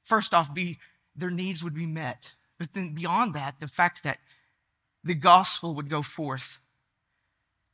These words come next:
When I was in Haiti, I had a friend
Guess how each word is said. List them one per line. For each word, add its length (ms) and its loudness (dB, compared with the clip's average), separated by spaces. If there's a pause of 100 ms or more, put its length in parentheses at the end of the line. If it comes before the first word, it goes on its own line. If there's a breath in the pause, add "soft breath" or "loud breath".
(880)
When 160 2
I 60 12
was 160 4
in 80 0
Haiti, 340 2
I 100 4
had 260 2
a 120 -2
friend 560 -6